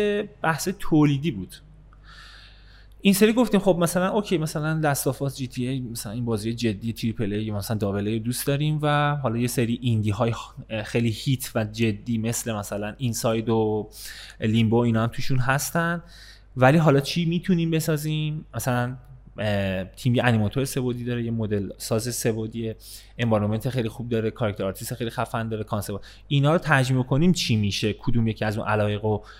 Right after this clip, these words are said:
می‌تونه، اه، دسترسی بهش پیدا کنه؟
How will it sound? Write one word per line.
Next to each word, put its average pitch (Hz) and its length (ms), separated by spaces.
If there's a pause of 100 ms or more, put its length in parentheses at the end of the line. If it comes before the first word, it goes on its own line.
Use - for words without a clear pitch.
(140)
می‌تونه، 110 540 (500)
اه، 98 560 (180)
دسترسی 110 500
بهش 104 240
پیدا 95 240
کنه؟ 98 280